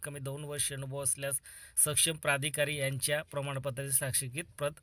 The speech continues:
जोडायचे. तर बघा, या ठिकाणी सेविका पद निघाले नाही, तुम्ही, अ, डायरेक्ट तुम्ही मदतनीस या पदासाठी अप्लाय करताय, तर तुम्हाला या ठिकाणी कोणतंही अनुभव सर्टिफिकेट जोडायची गरज नाही. बारा नंबर आहे, जाहिरात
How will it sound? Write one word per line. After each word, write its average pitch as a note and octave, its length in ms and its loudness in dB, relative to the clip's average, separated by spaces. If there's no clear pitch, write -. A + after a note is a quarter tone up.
जोडायचे. C3 480 0
तर C3 60 -2
बघा, D3+ 200 2
या D#3 80 4
ठिकाणी D#3+ 300 -4
सेविका C#3+ 420 -4
पद C3+ 240 -4
निघाले C#3 340 -2
नाही, C#3 200 -4
तुम्ही, C#3+ 280 -6
अ, B2+ 60 -4
डायरेक्ट C#3+ 340 -2
तुम्ही D#3 180 -2
मदतनीस C#3+ 560 0
या D3 100 4
पदासाठी C#3+ 640 2
अप्लाय D3 320 2
करताय, C3+ 400 0
तर D3+ 60 -4
तुम्हाला C3+ 440 0
या C#3 120 0
ठिकाणी C3+ 360 0
कोणतंही C3+ 460 0
अनुभव C3+ 300 0
सर्टिफिकेट C3 520 0
जोडायची C3 440 0
गरज B2+ 380 -2
नाही. F#2+ 360 -2
बारा D3 280 10
नंबर E3 300 6
आहे, D#3 120 6
जाहिरात D3 340 6